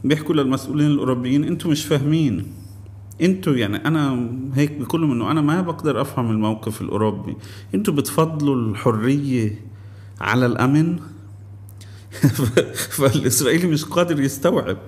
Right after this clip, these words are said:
إنه يعني ما بدكم تشتروا ال-، الماسيف surveillance يعني تبعنا.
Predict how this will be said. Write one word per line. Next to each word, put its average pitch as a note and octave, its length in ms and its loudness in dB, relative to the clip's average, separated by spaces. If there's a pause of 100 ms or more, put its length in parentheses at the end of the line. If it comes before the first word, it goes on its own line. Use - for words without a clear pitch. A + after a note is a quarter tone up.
(320)
إنه A#2 100 4
يعني B2 160 2
ما D3+ 120 6
بدكم F3+ 280 0
تشتروا D3+ 500 0
ال-، G2+ 1040 -2
الماسيف B2+ 600 4
surveillance A#2 920 2
يعني F#2 520 0 (440)
تبعنا. G#2+ 760 2